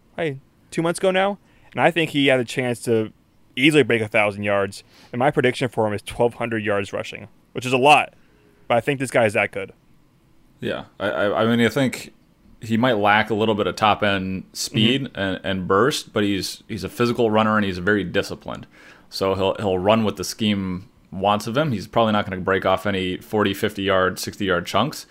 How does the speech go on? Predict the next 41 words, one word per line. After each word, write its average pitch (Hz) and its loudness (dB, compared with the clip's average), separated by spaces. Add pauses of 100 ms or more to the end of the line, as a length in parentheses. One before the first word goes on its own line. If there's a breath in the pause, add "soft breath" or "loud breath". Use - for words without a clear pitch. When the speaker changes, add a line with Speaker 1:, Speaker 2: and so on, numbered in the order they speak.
(260 loud breath)
Speaker 1:
No. 104 -6
Speaker 2:
but 104 -2
he's 104 0
gonna 127 4
get 110 2
the 113 -2
tough 110 0
yards, 104 4
and 101 -4
he's 95 -4
gonna 95 2
run 98 2
the 92 2
scheme 92 -6
correctly. 64 -6
So - -10
that 87 0
means 101 -4
he's, 104 -8
he's 113 -4
not 107 4
gonna 110 -2
be 113 4
in 107 2
the 101 0
doghouse, 90 0
and - -8
he's 98 -6
one 113 0
of 107 2
the 95 0
few 110 0 (580 soft breath)
running 110 2
backs 92 2
that's - -10
clearly 98 0
R 104 4
B 98 -2
one 95 0
and, 87 0 (380 soft breath)
uh, 60 -2